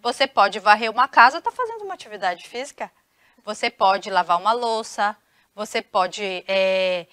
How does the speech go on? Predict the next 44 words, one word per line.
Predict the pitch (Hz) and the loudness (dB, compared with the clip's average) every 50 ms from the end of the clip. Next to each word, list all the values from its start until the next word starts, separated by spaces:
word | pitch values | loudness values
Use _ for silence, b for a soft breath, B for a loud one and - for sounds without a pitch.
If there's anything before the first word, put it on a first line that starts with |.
| b b b b | b b b b
sair | - - 226 214 202 202 208 214 220 214 220 226 226 233 247 262 247 220 _ _ | -4 2 4 6 6 4 2 0 -4 -4 -4 -4 -4 -4 -4 -6 -8 -10 _ _
pra | - 214 202 190 185 180 - - _ - | -2 2 4 4 4 4 0 -6 _ -12
jogar | 220 190 214 196 202 196 | -8 -6 -2 2 2 2
o | 202 | 2
lixo | 202 196 202 - - | 2 -2 -10 -12 -14
fora, | - - - 294 269 269 269 269 269 277 285 302 320 - | -10 -2 2 4 4 6 6 4 4 4 2 2 2 0
e | - 254 254 262 285 320 349 | -6 -8 -8 -8 -6 -6 -8
isso | 415 - - - 311 285 | -8 -10 -8 -6 -2 0
é | 269 269 294 349 392 381 381 | 0 0 0 0 0 0 -2
uma | 349 294 262 233 226 | -4 -6 -6 -6 -6
atividade | 233 - - 240 226 240 226 190 220 208 196 196 254 | -6 -6 -10 -14 -12 -12 -8 -4 -4 -4 -4 -6 -10
física. | - _ - 185 170 - - 196 | -18 _ -18 -18 -16 -14 -14 -14
Porém, | - - 247 240 226 233 262 302 320 294 240 202 | -8 -4 -4 -4 -2 -2 -4 -4 -4 -4 -4 -2
a | 185 196 | -2 -2
diferença | 202 - - - 214 196 202 208 240 - - - | -4 -6 -6 -6 -4 -4 -4 -6 -6 -8 -6 -6
é | 262 | -4
entre | 240 226 226 240 277 277 - 330 | -4 -4 -4 -6 -8 -10 -10 -8
o | 320 294 | -6 -6
exercício | 277 262 269 285 - - 320 - - 427 | -6 -6 -8 -10 -10 -12 -12 -14 -14 -16
físico, | 415 - - 208 185 160 160 - _ 170 | -16 -14 -12 -12 -12 -14 -16 -20 _ -18
né? | 175 208 247 269 _ B B B B B B B | -16 -14 -14 -14 _ B B B B B B B
O | 196 | -10
exercício | 202 175 208 - - 202 - 254 | -8 -8 -8 -10 -10 -12 -14 -16
físico, | - - 269 262 254 269 - 277 | -12 -10 -10 -10 -10 -12 -14 -14
você | 220 220 233 - 220 | -14 -12 -12 -12 -12
tem | - - 233 | -10 -10 -12
que | 240 262 | -12 -12
ter | - 240 | -12 -8
um | 220 214 | -8 -8
acompanhamento | 220 - - 220 208 - 214 202 196 196 196 220 254 - 277 | -8 -8 -12 -16 -14 -12 -12 -12 -12 -12 -12 -12 -12 -12 -10
de | 262 269 | -10 -10
um | 269 | -10
profissional, | 269 - 262 - - - - 269 254 247 240 220 214 214 208 208 214 240 - B B B B B B B B B | -10 -10 -12 -12 -10 -8 -6 -6 -4 -2 -2 0 2 4 4 2 2 -2 -8 B B B B B B B B B
né, | 196 196 190 196 202 214 220 | -10 -8 -6 -4 -4 -4 -6
dentro | 196 180 208 220 - 240 | -6 -6 -6 -6 -8 -10
de | - 220 | -12 -8
uma | 208 196 196 | -6 -6 -6
academia, | 196 - 202 175 170 202 220 226 240 247 240 233 233 | -6 -6 -8 -8 -8 -10 -12 -10 -10 -8 -8 -8 -8
que | - - 185 | -10 -12 -12
vai | 185 196 | -10 -10
tá | 196 - 208 196 | -8 -6 -6 -8
lhe | 196 196 | -8 -10
dando | 190 180 190 190 190 190 | -14 -12 -12 -10 -8 -8
ali, | 185 185 180 190 185 180 | -8 -8 -8 -12 -12 -14